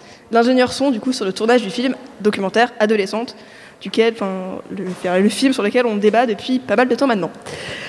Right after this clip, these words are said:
Alors, on a pu assister à une heure trente de conférences sur son métier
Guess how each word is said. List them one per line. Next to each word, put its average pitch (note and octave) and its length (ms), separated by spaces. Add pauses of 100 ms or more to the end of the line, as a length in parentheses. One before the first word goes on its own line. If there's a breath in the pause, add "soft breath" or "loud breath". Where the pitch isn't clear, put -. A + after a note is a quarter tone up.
(540 loud breath)
Alors, G#3 280
on B3 80
a B3+ 100
pu C4 120
assister D4+ 420
à A3+ 60
une A3 120
heure A#3 140
trente C#4+ 260
de G3+ 140
conférences B3+ 640
sur - 320
son - 220
métier A3+ 380